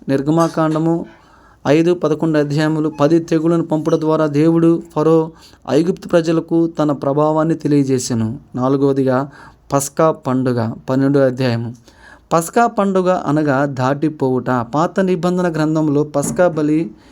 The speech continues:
పశువైన గొర్రెపిల్ల చిందించిన రక్తం ద్వారా ప్రతి ఒక్కరూ మరణము నుండి రక్షించబడుదురు. నశించిపోతున్న ప్రతి ఒక్కరిని రక్షించేది పస్కా బలి పశువు. నూతన నిబంధనలో వధించబడిన ఆ పస్కా బలి పశువే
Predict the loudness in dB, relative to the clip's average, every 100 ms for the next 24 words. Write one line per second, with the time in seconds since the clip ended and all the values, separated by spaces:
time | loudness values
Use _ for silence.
0 | -20 -20 _ -4 -2 -2 0 0 0 0
1 | 0 0 -2 -2 0 0 0 0 -2 -4
2 | -2 0 0 0 -2 -4 -2 -2 -4 -2
3 | -2 0 -4 -10 -20 -20 -16 -4 0 2
4 | 2 0 0 0 -2 -2 -4 -2 -2 -2
5 | 0 -2 -4 -8 -20 -20 -20 -20 -6 -4
6 | -2 -4 -2 -2 0 -2 -2 -2 -2 -2
7 | -2 -2 0 0 -2 -2 -4 -2 -2 -2
8 | -4 -4 -2 0 2 0 0 -4 -6 -10
9 | -10 -16 _ -20 -20 -4 2 2 2 2
10 | 2 0 0 0 2 2 0 0 0 0
11 | 0 -2 -2 -4 -4 -4 -4 -4 -2 0
12 | 0 -2 -2 -2 0 -2 -2 -4 -2 -2